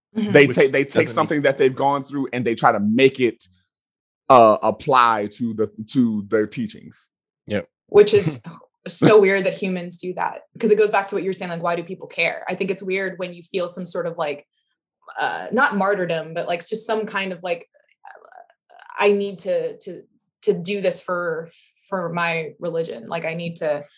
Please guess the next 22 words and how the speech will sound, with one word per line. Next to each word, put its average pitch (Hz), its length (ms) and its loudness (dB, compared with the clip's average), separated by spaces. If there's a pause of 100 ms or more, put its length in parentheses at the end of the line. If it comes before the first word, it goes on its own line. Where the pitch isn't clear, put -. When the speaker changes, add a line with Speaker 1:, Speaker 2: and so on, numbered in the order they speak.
(220)
Speaker 2:
Because 208 200 10
Speaker 1:
convince 214 100 4
Speaker 2:
everyone 202 220 2
Speaker 1:
people. 165 480 -12 (180)
Speaker 2:
Yeah, 123 160 4
I'm 117 60 0
sorry. 90 260 -6 (300)
Speaker 1:
No, 320 200 6
go 240 100 2
ahead. 254 260 -6
That 190 60 -10
was 190 100 -8
all 170 80 -2
I - 20 -2
was 165 140 -6
saying. - 220 -16
Speaker 2:
Uh, 123 280 8 (100)
uh, 123 300 0
everyone 165 360 0
is 127 120 -6
looking 127 220 -2
for, 113 340 -2